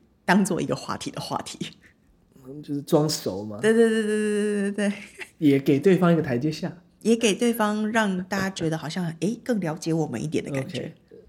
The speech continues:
Speaker 2: 所以刚刚讲到这个远距离，我们就不免来谈谈我们什么时候在一起。
Speaker 1: 嗯。
Speaker 2: 是吧？
Speaker 1: 嗯。
Speaker 2: 我们是大学在一起。
Speaker 1: 大二的时候。那时候大家都在用那个即时通，还有那个 I-
Speaker 2: M S N嘛。
Speaker 1: M S N。
Speaker 2: M S N。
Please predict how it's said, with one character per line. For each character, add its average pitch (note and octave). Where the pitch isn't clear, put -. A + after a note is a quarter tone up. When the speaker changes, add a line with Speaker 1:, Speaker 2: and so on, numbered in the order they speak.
Speaker 2:
所 -
以 E3+
刚 F#3+
刚 G3
讲 G#2+
到 A#2+
这 E3
个 C#3
远 G#2+
距 B2+
离， A2
我 G#2+
们 A#2+
就 D3+
不 G#3+
免 B2
来 A2
谈 B2+
谈 A#2+
我 A2
们 A#2
什 -
么 A#2+
时 -
候 A#2+
在 A#2
一 C3
起。 -
Speaker 1:
嗯。 E3
Speaker 2:
是 -
吧？ G2+
Speaker 1:
嗯。 C3
Speaker 2:
我 C3
们 D#3
是 F#3+
大 E3+
学 A2+
在 A2+
一 A2+
起。 -
Speaker 1:
大 C3
二 A#2
的 -
时 -
候。 -
那 A#3+
时 A#3
候 G3+
大 G3+
家 G3
都 G#3
在 G3+
用 F3
那 D#3+
个 C3
即 F3
时 F3+
通， F#3+
还 D3+
有 C3+
那 D3
个 C#3+
I- -
Speaker 2:
M D3
S C#3
N A#2+
嘛。 C3
Speaker 1:
M E3
S D#3
N。 C3
Speaker 2:
M B2+
S D3
N。 C3+